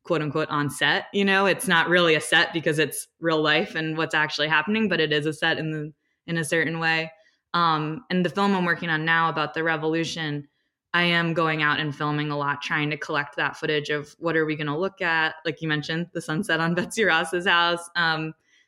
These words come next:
and it's really fun to be kind of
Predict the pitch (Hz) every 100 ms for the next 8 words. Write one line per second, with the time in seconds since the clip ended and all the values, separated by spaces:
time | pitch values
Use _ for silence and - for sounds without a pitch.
0 | _ 180 180 175 165 180 190 185 170 165
1 | 151 147 151 165 156 160 151 143 - _
2 | _ _ _ - 175 165 151